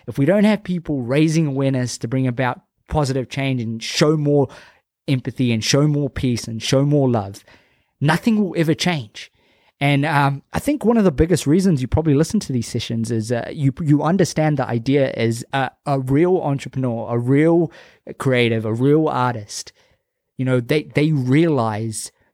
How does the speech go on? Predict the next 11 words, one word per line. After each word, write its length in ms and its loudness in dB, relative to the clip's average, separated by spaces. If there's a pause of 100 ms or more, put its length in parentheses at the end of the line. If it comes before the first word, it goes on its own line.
that 400 -2 (1400)
they 280 2
do 320 2
things 520 -4 (760)
for, 440 -4 (300)
for 160 0
not 300 0
only 240 2
solving 500 0
the 100 -6
problem, 560 -8